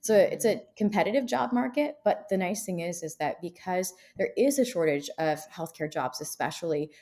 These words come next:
Speaker 1: you should be able to have an opportunity to find something that hopefully you really enjoy relatively quickly. So practically,
Speaker 2: Mm-hmm.
Speaker 1: what does that mean? I think that, you know, there are some great ways to be able to, to connect with other folks who are perhaps folks that you might look up to, um,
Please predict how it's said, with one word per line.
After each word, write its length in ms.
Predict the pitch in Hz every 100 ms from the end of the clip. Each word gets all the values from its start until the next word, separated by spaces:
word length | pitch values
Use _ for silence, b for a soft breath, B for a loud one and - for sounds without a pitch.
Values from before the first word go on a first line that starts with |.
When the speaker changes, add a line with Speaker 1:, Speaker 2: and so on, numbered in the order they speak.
| B -
Speaker 1:
you 160 | 185
should 260 | 196 - 220
be 100 | 190
able 140 | 170
to 80 | 165
have 180 | 160 147
an 80 | 143
opportunity 760 | 139 147 147 - 160 147 143
to 140 | 143 147
find 280 | 139 143
something 380 | 147 156 151 156
that 180 | 151 147 - B -
hopefully 280 | 285 294 269
you 180 | 247
really 380 | 208 226 233 240
enjoy 320 | 180 170 185
relatively 460 | 185 165 165 160 156
quickly. 380 | - 170 - -
So 260 | - 170 170 B B
practically, 420 | - - 320 320
Speaker 2:
Mm-hmm. 80 | 208
Speaker 1:
what 60 |
does 140 | 170 165
that 200 | - -
mean? 280 | - 180 214 -
I 60 |
think 280 | 180 233 226
that, 240 | 185 156 - B B
you 80 | 190
know, 40 | 185
there 140 | 214
are 40 | 226
some 200 | 208 180
great 300 | 156 175 -
ways 360 | 156 156 - -
to 80 | 165
be 180 | 160 151
able 220 | 151 156
to, 360 | - 156 143 123 -
to 120 | 170
connect 360 | - 160 107 -
with 140 | -
other 240 | 147 160
folks 440 | 156 135 143 - -
who 360 | - 170 156 -
are 160 | 143
perhaps 360 | 143 175 165 -
folks 180 | 196 190
that 100 | -
you 80 | 196
might 200 | 185 -
look 180 | 175 165
up 160 | - -
to, 240 | 269 320 330 b b b b
um, 200 | 180 165